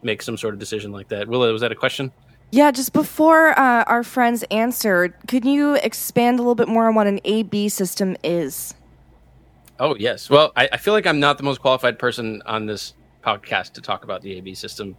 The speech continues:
Speaker 1: Uh, <laughs> so I will happily defer to either of you if you want to do it.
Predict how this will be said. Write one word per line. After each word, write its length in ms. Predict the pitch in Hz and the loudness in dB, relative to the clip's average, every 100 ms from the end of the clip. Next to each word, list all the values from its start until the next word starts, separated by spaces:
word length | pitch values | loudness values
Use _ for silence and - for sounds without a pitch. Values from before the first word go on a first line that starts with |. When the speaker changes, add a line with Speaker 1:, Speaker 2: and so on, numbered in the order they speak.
| - | -12
Speaker 1:
Uh, 180 | 98 95 | -10 -6
<laughs> 0 | |
so 440 | - - 156 165 - | -4 4 6 6 4
I 140 | 156 - | 2 4
will 140 | 190 | 2
happily 360 | 165 185 170 165 | 4 2 2 -4
defer 460 | 139 - 143 147 - - - - | -4 2 2 2 -4 -20 -20 -4
to 120 | 147 143 135 | 2 2 2
either 300 | 135 131 127 | 2 0 0
of 80 | 120 | 2
you 180 | 127 | 0
if 100 | 123 | 0
you 100 | 123 | -4
want 180 | 117 117 | -4 -6
to 60 | 113 | -2
do 160 | 127 139 | 0 0
it. 160 | - | -2